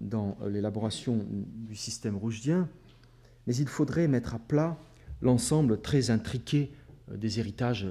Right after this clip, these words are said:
gréco-arabes. Voir comment, euh,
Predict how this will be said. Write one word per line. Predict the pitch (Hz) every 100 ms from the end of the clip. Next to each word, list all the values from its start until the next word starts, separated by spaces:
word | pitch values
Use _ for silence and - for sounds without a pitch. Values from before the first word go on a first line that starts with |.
| 101
gréco-arabes. | - 110 120 117 101 95 87 80 - - - - - - - - - - - - -
Voir | 101 -
comment, | 107 101 110 98
euh, | 90